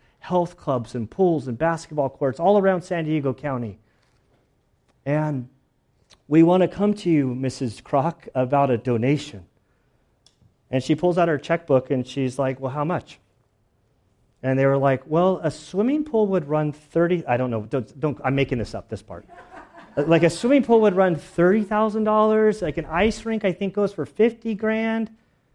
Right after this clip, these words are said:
And she looks at him and she's like, "No, no. For all of them,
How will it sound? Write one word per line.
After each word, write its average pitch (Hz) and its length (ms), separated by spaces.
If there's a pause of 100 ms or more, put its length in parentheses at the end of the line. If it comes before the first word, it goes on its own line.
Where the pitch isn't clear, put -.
(600)
And 143 140
she 196 160
looks 196 260
at 233 100
him 202 100
and 170 80
she's 160 220
like, 156 220
"No, 202 260
no. 202 400 (1000)
For 165 260
all 175 460
of 110 260
them, 98 280